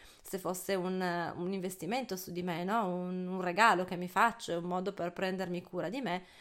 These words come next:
però, ecco, potessi scegliere,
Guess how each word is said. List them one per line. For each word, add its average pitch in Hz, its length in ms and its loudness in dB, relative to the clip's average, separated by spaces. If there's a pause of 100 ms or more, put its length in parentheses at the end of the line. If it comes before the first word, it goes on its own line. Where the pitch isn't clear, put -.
(500)
però, 208 500 8
ecco, 202 300 0
potessi 226 460 0
scegliere, 175 720 2